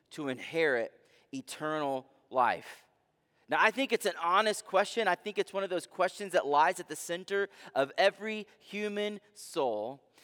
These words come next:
And I actually think it's a question we should all be asking. So in, in one sense, this guy does a really good job. He doesn't waste his question. And as we work our way through this text this morning, we're gonna see three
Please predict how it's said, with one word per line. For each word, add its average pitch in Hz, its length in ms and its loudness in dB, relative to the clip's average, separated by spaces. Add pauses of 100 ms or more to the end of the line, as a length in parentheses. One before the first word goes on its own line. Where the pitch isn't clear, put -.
And 170 160 2
I 190 40 4
actually 233 260 -2
think 202 240 -4
it's - 140 -2
a 156 40 -6
question 165 540 2
we 156 120 -4
should 151 180 -2
all 143 200 6
be 139 360 -4 (260)
asking. 131 540 2
So 160 180 4
in, 156 220 -4
in 185 140 -2
one 240 160 2
sense, 175 280 -4
this 226 180 4
guy 208 300 6
does 185 180 4
a 165 60 0
really 185 220 4
good 175 180 0
job. 156 380 4
He 160 80 -8
doesn't 185 400 4 (180)
waste 175 540 6 (240)
his 170 200 -4
question. 170 600 0 (880)
And 151 80 2
as 175 140 4
we 202 100 -2
work 202 480 4
our 214 160 4
way 202 220 4
through 196 320 -6
this 175 180 -2
text - 320 -2
this 175 160 -10
morning, 139 400 -6 (240)
we're 170 80 -6
gonna 202 160 6
see 214 240 -2
three 220 540 -2